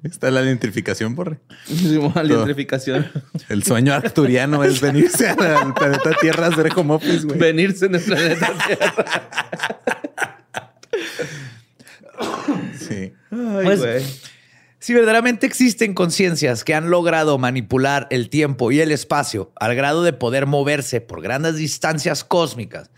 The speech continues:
Speaker 3: o incluso entre universos paralelos, dudo que quieran pasar casi todo su tiempo queriendo hacer que cochemos. El día de hoy sabemos que hay algo ahí afuera, güey. Ahí est-, lo, lo sabemos, güey. Ya no hay duda alguna, güey.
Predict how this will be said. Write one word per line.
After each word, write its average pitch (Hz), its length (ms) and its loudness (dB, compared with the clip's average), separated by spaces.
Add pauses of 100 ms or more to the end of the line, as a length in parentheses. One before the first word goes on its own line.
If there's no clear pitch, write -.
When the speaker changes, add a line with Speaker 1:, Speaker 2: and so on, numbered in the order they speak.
(340)
Speaker 3:
o 151 100 -4
incluso 170 640 2
entre 117 240 -4
universos 131 520 -2
paralelos, 190 680 0 (720)
dudo 240 420 4
que 233 140 0
quieran 175 280 0
pasar 151 380 0
casi 151 320 0
todo 175 340 2
su 190 160 -4
tiempo 170 400 0
queriendo 139 340 0
hacer 113 240 -4
que 120 120 -10
cochemos. - 560 -12 (1300)
El 185 160 2
día 247 160 4
de 277 120 6
hoy 208 300 2 (280)
sabemos 180 500 2
que 190 100 -4
hay 180 200 2
algo 180 280 2
ahí 147 200 0
afuera, 139 420 0
güey. - 120 -14 (880)
Ahí 123 200 -8
est-, 123 240 -6
lo, 135 220 -2
lo 117 260 -6
sabemos, 147 440 0
güey. 95 120 -4
Ya 127 100 0
no 135 80 -2
hay 147 60 2
duda 143 340 4
alguna, 131 360 -2
güey. 82 120 -14